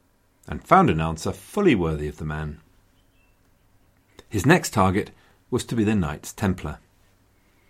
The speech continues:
Now, next week we'll have a guest episode from Sharon Eastaugh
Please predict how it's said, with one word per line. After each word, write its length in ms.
Now, 100
next 280
week 340
we'll 120
have 180
a 60
guest 400
episode 520
from 180
Sharon 460
Eastaugh 580